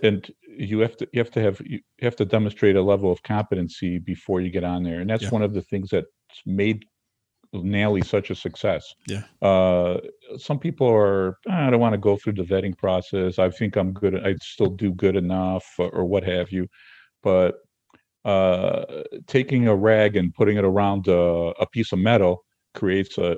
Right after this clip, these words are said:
Speaker 1: a, a shank. It's not a sword.
Speaker 2: Right.
Speaker 1: If you want a sword, you gotta put it through a vetting process. You gotta put it through, uh, a steel, and you gotta pound it. And that's what we do. We gotta make sure that the people that join v-,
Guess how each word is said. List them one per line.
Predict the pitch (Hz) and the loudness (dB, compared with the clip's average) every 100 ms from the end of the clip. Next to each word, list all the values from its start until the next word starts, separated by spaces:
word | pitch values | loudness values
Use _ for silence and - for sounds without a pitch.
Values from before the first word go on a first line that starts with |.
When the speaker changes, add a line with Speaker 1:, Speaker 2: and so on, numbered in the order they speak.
| - | -4
Speaker 1:
a, | 101 87 87 | -2 -2 -2
a | 90 | -4
shank. | - 120 92 69 - | 0 2 2 -2 -12
It's | - - | -12 -2
not | 110 | 0
a | 92 | 0
sword. | - 113 90 73 - _ _ | 0 2 2 -2 -8 _ _
Speaker 2:
Right. | 113 | -10
Speaker 1:
If | 92 107 | -6 -4
you | |
want | 107 110 | -2 -2
a | |
sword, | - - 135 101 95 | -4 0 2 4 2
you | 98 | 0
gotta | 104 101 95 - | 2 0 -2 -4
put | 98 | -4
it | - | -2
through | 101 | -2
a | 87 | 2
vetting | 104 92 82 | 2 2 -2
process. | - - - 87 | -4 -6 -6 -8
You | 90 | -2
gotta | 95 92 | 0 0
put | - 92 | -2 -4
it | 82 - - _ - | -4 -10 -20 _ -8
through, | 95 90 90 | -6 -4 -2
uh, | 87 85 87 87 _ _ - | -2 -2 -4 -8 _ _ -6
a | 92 | -6
steel, | - 117 107 90 | -2 0 2 2
and | 92 | 2
you | |
gotta | 95 90 | 2 2
pound | - 110 101 85 | 0 0 0 0
it. | 82 | -2
And | 104 | 0
that's | 123 - | 0 0
what | 123 | 0
we | 107 | 0
do. | 110 | 0
We | 92 90 | -2 0
gotta | 101 104 | 2 2
make | 101 95 | -2 -6
sure | - 101 | -2 0
that | 98 90 | 0 -4
the | - | -8
people | - 107 98 | -10 -6 -4
that | 95 - | -4 -4
join | 104 98 | -6 -6
v-, | 90 | -8